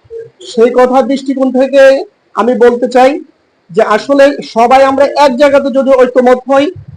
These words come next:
যে তা'মুরুনা বিল মা'রুফ ওয়া ইয়ানহাউনা আনিল মুনকার, আপনি মা-, তা'মুরুনা বিল মা'রুফ করবেন, কোনো সমস্যা নাই, আমরে বিল মা'রুফে কোনো সমস্যা, তেমন কোনো সমস্যা নাই আমি দেখি,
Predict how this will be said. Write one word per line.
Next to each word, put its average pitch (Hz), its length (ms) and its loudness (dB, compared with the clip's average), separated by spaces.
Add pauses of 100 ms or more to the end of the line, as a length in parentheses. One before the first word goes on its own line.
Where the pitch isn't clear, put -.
(680)
যে 240 280 4 (1300)
তা'মুরুনা 277 680 2
বিল 277 240 -2
মা'রুফ 269 420 0 (380)
ওয়া 233 100 0
ইয়ানহাউনা 247 600 0
আনিল 220 200 2
মুনকার, 202 380 -4 (600)
আপনি 254 360 2 (800)
মা-, 196 240 -10 (540)
তা'মুরুনা 277 640 2
বিল 294 180 0
মা'রুফ 277 360 2
করবেন, 277 400 2
কোনো 262 380 0 (140)
সমস্যা 233 320 -2
নাই, 170 120 -4 (920)
আমরে 220 220 0
বিল 285 180 2
মা'রুফে 269 420 2
কোনো 285 240 0
সমস্যা, 269 380 -2
তেমন 269 240 0
কোনো 277 160 -2
সমস্যা 247 360 -2
নাই 190 120 -2
আমি 175 140 -4
দেখি, 165 240 -12